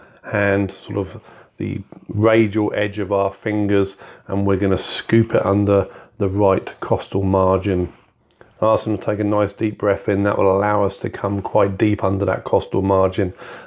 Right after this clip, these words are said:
and then ask them to breathe normally, and you might, I stress the word might, feel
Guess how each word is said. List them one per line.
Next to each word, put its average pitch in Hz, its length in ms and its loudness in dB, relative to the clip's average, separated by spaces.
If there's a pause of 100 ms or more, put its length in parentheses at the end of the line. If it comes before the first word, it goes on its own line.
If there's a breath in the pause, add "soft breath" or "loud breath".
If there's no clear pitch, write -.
and - 120 -2
then 95 100 4
ask 104 240 2
them 107 160 -2
to 104 60 -4
breathe 101 300 0
normally, 98 600 0 (320 loud breath)
and 95 180 -4
you 98 120 0
might, 101 600 2 (220)
I - 80 -8
stress - 400 -6
the - 120 -6
word 98 340 0
might, 98 480 2 (440 loud breath)
feel 98 380 4